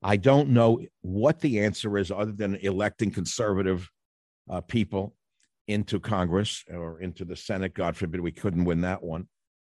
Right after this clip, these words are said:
And, and just standing up to it, just say no. Remember Nancy Reagan's thing on drugs? Just say no. The school board meetings, they were just saying no. They were just saying no to the, to the deviants and the pervs out there.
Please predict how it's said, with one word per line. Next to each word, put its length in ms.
And, 280
and 280
just 160
standing 400
up 160
to 140
it, 60
just 220
say 160
no. 200
Remember 280
Nancy 300
Reagan's 360
thing 200
on 100
drugs? 340
Just 240
say 180
no. 280
The 80
school 300
board 260
meetings, 400
they 200
were 120
just 280
saying 300
no. 260
They 140
were 80
just 220
saying 260
no 180
to 140
the, 140
to 140
the 20
deviants 520
and 80
the 60
pervs 380
out 220
there. 240